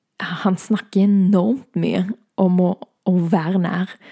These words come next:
at dette skal være nært, dette skal være personlig. Og når han bruker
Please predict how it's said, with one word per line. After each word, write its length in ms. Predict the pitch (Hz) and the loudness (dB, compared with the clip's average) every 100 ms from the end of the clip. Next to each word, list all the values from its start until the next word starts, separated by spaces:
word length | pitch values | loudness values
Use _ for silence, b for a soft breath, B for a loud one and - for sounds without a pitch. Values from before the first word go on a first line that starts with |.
| B B | B B
at 140 | 202 - | -6 -2
dette 240 | 185 - 185 | -4 -2 -2
skal 380 | - 175 190 180 | 0 0 0 0
være 200 | 165 180 | 0 0
nært, 400 | 165 208 - - B B - | 0 -2 -6 -20 B B -2
dette 240 | 202 - 170 | 0 0 0
skal 160 | 185 | 2
være 140 | 185 190 | 2 0
personlig. 640 | - - 180 202 214 - 170 B B B B - | -4 0 2 4 2 -2 -6 B B B B 0
Og 100 | 190 | 4
når 200 | 190 180 | 4 4
han 180 | 190 190 | 2 2
bruker 760 | 190 175 165 - - 190 202 | 2 2 0 -6 -2 0 0